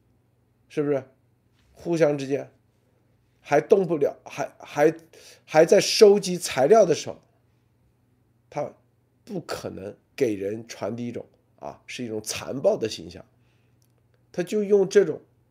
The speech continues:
啊，比较隐晦的方式，然后呢，最终还要让大-，让他的这个记者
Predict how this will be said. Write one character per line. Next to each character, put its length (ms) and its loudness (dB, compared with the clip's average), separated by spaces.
啊， 240 -14
比 120 -6
较 160 6
隐 320 -4
晦 260 0
的 120 -4
方 240 -6
式， 180 -16
然 240 2
后 100 4
呢， 180 2
最 200 2
终 260 2
还 160 -2
要 140 4
让 280 -2
大-， 100 -6
让 180 -2
他 160 -2
的 240 -4
这 140 -8
个 220 -6
记 240 -4
者 140 -4